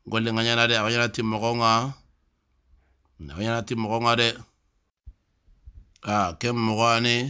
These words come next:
Ah, gelli an ga ndrogo ten dabari de. A dabari siri nga ni. Eh, an ga rota lankita ibe ga ti ke de.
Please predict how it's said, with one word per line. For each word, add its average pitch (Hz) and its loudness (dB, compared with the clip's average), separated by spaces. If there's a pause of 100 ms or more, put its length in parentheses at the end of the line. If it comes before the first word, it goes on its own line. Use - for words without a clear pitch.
(760)
Ah, 87 -14
gelli 110 -4
an 120 -2
ga 117 0
ndrogo 107 -4
ten 117 -4
dabari 113 0
de. 117 2 (800)
A 95 -6
dabari 110 -2
siri 113 -2
nga 113 2
ni. 117 0 (840)
Eh, 95 -8
an 85 -8
ga 113 -2
rota 117 -4
lankita 107 -2
ibe 113 -2
ga 110 -2
ti 107 -4
ke 120 2
de. 117 0